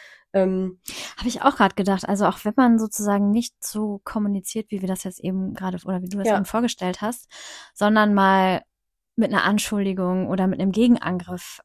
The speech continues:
Speaker 2: ähm, antwortet, kann man danach das ja super als Selbstreflexion
Speaker 1: Ja.
Speaker 2: noch mal nutzen, die Situation, und überlegen, okay, warum hat mich das jetzt so gestartet?
Speaker 1: Ja.
Speaker 2: Was hat das mit mir zu tun und
Speaker 1: Ja.
Speaker 2: was kann ich daraus lernen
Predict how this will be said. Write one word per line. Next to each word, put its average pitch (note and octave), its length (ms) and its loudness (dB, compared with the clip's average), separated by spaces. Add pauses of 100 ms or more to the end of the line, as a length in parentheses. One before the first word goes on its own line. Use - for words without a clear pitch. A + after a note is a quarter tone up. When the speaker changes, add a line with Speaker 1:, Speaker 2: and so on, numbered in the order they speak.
(120)
Speaker 2:
ähm, F#3 460 -4 (460)
antwortet, G3+ 800 2
kann A3 140 -2
man G3+ 120 2
danach F#3+ 420 0
das - 200 -8
ja G#3 80 -4
super A#3+ 320 -4
als G#3 240 -6
Selbstreflexion - 800 -6 (200)
Speaker 1:
Ja. G3 80 -4
Speaker 2:
noch G3+ 200 -4
mal F#3+ 120 -2
nutzen, A#3 420 0
die G#3+ 100 -2
Situation, G#3+ 600 -6
und G#3 80 -2
überlegen, G3 380 -2
okay, - 260 -8
warum A3 380 0
hat - 120 -6
mich A3 120 -2
das - 160 -10
jetzt F#3 160 -12
so F#3+ 80 -10
gestartet? F#3 840 -6
Speaker 1:
Ja. G#3+ 180 2 (380)
Speaker 2:
Was - 140 -2
hat B3 100 0
das G#3+ 140 -6
mit F#3+ 100 -6
mir B3+ 200 0
zu A3+ 160 -12
tun A#3+ 500 -2 (180)
und G3+ 60 -2
Speaker 1:
Ja. G3+ 60 2
Speaker 2:
was A3+ 120 0
kann A3+ 160 -2
ich G#3 120 -2
daraus F#3+ 300 -6
lernen F#3 600 -2